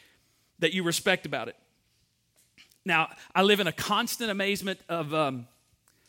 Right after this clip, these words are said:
of how people rationalize their disobedience to God? <laughs> You're trying to control something, and, and if you want to be who God wants you to be, God says you can be, you're gonna have to lay down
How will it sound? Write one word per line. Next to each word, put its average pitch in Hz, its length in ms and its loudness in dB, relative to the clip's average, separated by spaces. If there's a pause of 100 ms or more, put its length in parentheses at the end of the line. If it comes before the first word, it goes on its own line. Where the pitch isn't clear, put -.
(840)
of 156 120 0
how 180 140 4
people 180 300 -2
rationalize 175 760 -2
their 147 140 0
disobedience 165 680 -2
to 156 80 -6
God? 160 380 -4 (360)
<laughs> 139 40 -12 (2500)
You're 156 120 -4
trying 196 220 0
to 170 60 -2
control 180 360 -6
something, 143 360 -6
and, 120 120 -8 (1900)
and 147 80 -2
if 143 100 -6
you 170 80 -2
want 202 120 -2
to 180 40 -4
be 180 120 0
who 180 140 0
God 170 200 0
wants 165 300 -8
you 160 120 -8
to 147 120 -14
be, 131 380 -8 (200)
God 139 220 -4
says - 320 -6
you 127 80 -12
can 180 280 -6
be, 135 80 -6
you're 139 120 -4
gonna 147 140 -8
have 147 160 -8
to 143 60 -12
lay 143 220 -4
down 135 420 -8